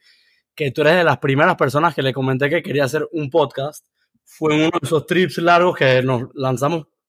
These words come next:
a la playa, que literal nuestra conversación pudo haber sido un podcast. Hablamos un poco de todo, un poco de nada. Great conversation. Eh, para comenzar,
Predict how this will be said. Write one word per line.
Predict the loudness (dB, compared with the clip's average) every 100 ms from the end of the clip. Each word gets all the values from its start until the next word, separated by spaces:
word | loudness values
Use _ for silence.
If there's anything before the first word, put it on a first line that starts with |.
| _
a | -8
la | -6 -2
playa, | 0 2 0 -4 _ _ _ _ -6
que | -2
literal | 0 0 2 2 2 0
nuestra | 0 0 2 0
conversación | 2 0 0 0 0 0 -2 -8
pudo | -2 2 4
haber | 2 0
sido | -4
un | -2
podcast. | -4 -4 -8 -14 -8
Hablamos | -4 -2 -2
un | -2
poco | 0 0
de | 2
todo, | 2 4 2 -2 -10
un | -4
poco | -2 2 2
de |
nada. | 2 0 0 -4 _ _ _ _
Great | -18 -2 2 2 0
conversation. | -2 -2 0 0 0 -2 -6 -8 _ _ _ _
Eh, | -2 2 2 0 -2 -2
para | 0 0
comenzar, | 0 0 0 2 2 2 0